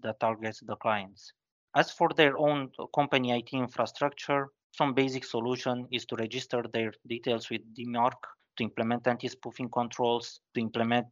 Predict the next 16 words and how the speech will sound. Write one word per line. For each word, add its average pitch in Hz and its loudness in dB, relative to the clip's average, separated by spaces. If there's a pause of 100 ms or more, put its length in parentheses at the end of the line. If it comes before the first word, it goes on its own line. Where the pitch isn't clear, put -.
security 120 -6
email 117 0
gateways 117 -2
and 110 -8
create 110 -6
strict - -6
rules 123 -2
of 110 -6
the 117 -4
incoming 123 0
emails, 117 -2 (240)
to 117 -2
define, 123 2 (200)
again, 117 2
strict, - -4
uh, 117 4